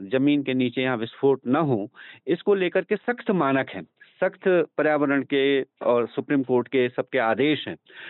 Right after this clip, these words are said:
उसके बावजूद जो है, विस्फोटकों से सुरंगों का निर्माण होता है और क्योंकि ये कच्चे पहाड़ हैं, फ्रेजाइल जोन है और लगातार भूस्खलन के क्षेत्र ये रहे हैं, वहाँ जब इस तरह से काम होगा, तो ऐसे हादसों से आप बच नहीं सकते।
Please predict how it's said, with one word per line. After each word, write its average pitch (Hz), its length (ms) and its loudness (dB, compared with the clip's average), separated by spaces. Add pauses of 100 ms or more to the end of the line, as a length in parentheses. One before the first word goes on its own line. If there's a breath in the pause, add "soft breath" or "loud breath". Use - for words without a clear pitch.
(160 loud breath)
उसके - 300 -2
बावजूद 175 520 0
जो 135 140 -2
है, 143 160 0
विस्फोटकों 139 760 -4
से 165 180 -2
सुरंगों 127 420 -2
का 117 120 0
निर्माण 113 400 0
होता 160 300 -2
है 190 120 2
और 147 120 2
क्योंकि 151 300 -4
ये 151 60 -2
कच्चे 143 320 -4
पहाड़ 147 400 -2
हैं, 151 140 -4
फ्रेजाइल 139 640 0
जोन 156 300 2
है 143 160 -2 (440)
और 139 100 2
लगातार 135 460 2
भूस्खलन 143 540 0
के 143 120 -6
क्षेत्र 139 400 -4
ये 135 280 0 (260)
रहे 113 320 0
हैं, 139 140 0 (640 loud breath)
वहाँ 190 320 0
जब 190 160 0
इस 165 120 -8
तरह 147 180 0
से 131 140 -6
काम 120 280 -2
होगा, 110 340 -8
तो 247 80 0
ऐसे 156 220 -2
हादसों 117 420 -2
से 117 100 -4
आप 123 100 0
बच 123 260 -6
नहीं 107 140 -6
सकते। - 320 -18